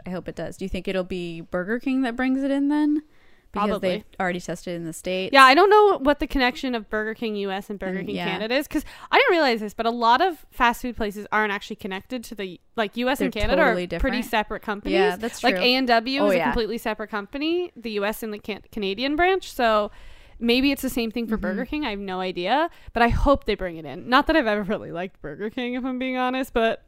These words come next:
Speaker 2: I'll give it a try if they put the Impossible Burger on their menu.
Speaker 1: 'Cause, like, who else? There's Wendy's that could.
Speaker 2: Yeah, Wendy's could do it, but Wendy's is, like, another one that doesn't seem likely to change.
Speaker 1: No.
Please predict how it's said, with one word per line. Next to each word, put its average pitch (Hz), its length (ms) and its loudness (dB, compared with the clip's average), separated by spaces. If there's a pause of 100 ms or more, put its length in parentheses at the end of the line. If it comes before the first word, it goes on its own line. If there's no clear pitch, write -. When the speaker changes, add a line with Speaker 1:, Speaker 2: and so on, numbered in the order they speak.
Speaker 2:
I'll 311 80 2
give 285 260 4
it 233 80 0
a 202 60 -4
try 220 320 4
if 196 100 -2
they 196 80 -6
put 202 200 -6
the 208 100 -4
Impossible 185 600 -2
Burger 170 280 -4
on 151 140 -8
their 175 100 -10
menu. 170 440 -10
Speaker 1:
'Cause, 214 140 0
like, 202 180 2
who 220 200 2
else? 214 260 2
There's 196 300 -4
Wendy's 202 800 -4
that - 180 -4
could. 165 440 -4 (120)
Speaker 2:
Yeah, 202 240 2
Wendy's 214 380 -2
could 233 140 -6
do 175 160 -2
it, 240 260 2
but 226 160 4
Wendy's 349 340 8
is, 302 140 4
like, 233 240 2 (420)
another 240 340 6
one 233 120 4
that 220 220 -2
doesn't 202 340 -2
seem 202 180 -6
likely 170 320 -8
to - 100 -10
change. - 220 -2
Speaker 1:
No. 202 540 4